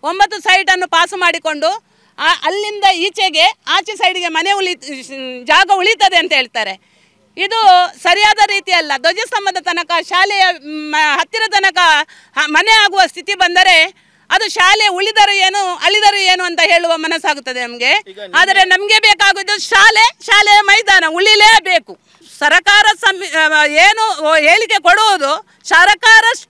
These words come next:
Speaker 1: ಶಾಲೆಯನ್ನು ಕೊಟ್ಟಾಗ ಯಾವ ನಿರ್ಧಾರದಲ್ಲಿ ಜನರ ಕೈಗೆ ಶಾಲೆಯನ್ನು ಕೊಟ್ಟಿದೆ, ಆ ನಿರ್ಧಾರದ ಬಗ್ಗೆ ಇಂದಿಗೂ ಸರಕಾರ ಉತ್ತರ ಕೊಟ್ಟು ಶಾಲೆಯನ್ನು ಉಳಿಸಿಕೊಂಡು ಬರುವಂತಹ ಉದ್ದೇಶವನ್ನು ಸರಕಾರ ಮಾಡಬೇಕು. ಅಲ್ಲಿಯ ತನಕ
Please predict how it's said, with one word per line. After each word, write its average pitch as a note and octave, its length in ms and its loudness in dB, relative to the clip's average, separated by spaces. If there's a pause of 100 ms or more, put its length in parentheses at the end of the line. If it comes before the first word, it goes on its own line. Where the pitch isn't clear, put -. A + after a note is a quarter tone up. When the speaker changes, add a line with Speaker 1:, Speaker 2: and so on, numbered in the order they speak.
Speaker 1:
ಶಾಲೆಯನ್ನು G#4+ 580 2
ಕೊಟ್ಟಾಗ F#4+ 720 2 (300)
ಯಾವ F4 260 2 (120)
ನಿರ್ಧಾರದಲ್ಲಿ G#4 840 0 (280)
ಜನರ F#4+ 360 2
ಕೈಗೆ G4 340 0
ಶಾಲೆಯನ್ನು G4 540 2
ಕೊಟ್ಟಿದೆ, C#4 680 -6 (340)
ಆ F#4 200 6
ನಿರ್ಧಾರದ G#4 640 2
ಬಗ್ಗೆ F4 280 0
ಇಂದಿಗೂ G#4+ 760 -2
ಸರಕಾರ G#4+ 480 2 (680)
ಉತ್ತರ - 280 0 (120)
ಕೊಟ್ಟು F4 400 -4
ಶಾಲೆಯನ್ನು G#4+ 440 0
ಉಳಿಸಿಕೊಂಡು G4 560 -2
ಬರುವಂತಹ F4+ 480 0
ಉದ್ದೇಶವನ್ನು E4+ 840 -4 (240)
ಸರಕಾರ G#4 380 4
ಮಾಡಬೇಕು. C#4+ 440 -2
ಅಲ್ಲಿಯ G#4 400 0
ತನಕ G4+ 220 0